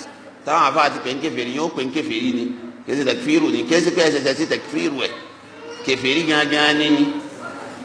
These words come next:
Sálàyé mi ti fa, ó wà káfíìr, kìí ṣe man lam yukaffir al-mukaffar. Man lam yukaffir al-kafir. Ó wà káfíìr, kìí ṣe pé,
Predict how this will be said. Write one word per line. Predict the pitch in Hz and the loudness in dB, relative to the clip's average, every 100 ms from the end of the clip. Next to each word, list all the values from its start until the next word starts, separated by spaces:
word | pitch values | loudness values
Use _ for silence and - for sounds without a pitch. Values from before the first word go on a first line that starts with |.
| - - - | -14 -14 -4
Sálàyé | - 165 170 156 | 2 4 6 4
mi | 147 | 0
ti | 147 | -4
fa, | 143 | 0
ó | 175 | 2
wà | 196 175 | 2 0
káfíìr, | 180 170 147 135 | 0 0 0 -8
kìí | 139 185 | -6 -4
ṣe | 190 185 170 - - - | -2 -2 -4 -6 -16 -14
man | 127 175 202 | -8 -4 0
lam | 196 185 | 0 0
yukaffir | 160 135 165 175 - 180 | -4 -2 -2 0 0 -2
al-mukaffar. | 147 135 127 165 160 - 123 90 - - - - - - - - - - | -2 -4 -2 0 0 0 0 0 -2 -10 -14 -18 -20 -20 -20 -20 -20 -6
Man | 147 190 196 | 0 0 2
lam | 185 156 | 2 0
yukaffir | 147 135 170 180 180 - 180 185 - | -4 -6 -2 -2 -2 0 2 2 0
al-kafir. | - 127 127 156 143 - - - - - - - - - - | -2 -2 2 4 4 2 -4 -10 -16 -20 -20 -20 -20 -20 -4
Ó | 170 | 4
wà | 208 | 4
káfíìr, | - 190 185 170 - - - | 6 4 4 2 -2 -10 -6
kìí | 143 170 | -4 -4
ṣe | 165 | -4
pé, | 160 | -4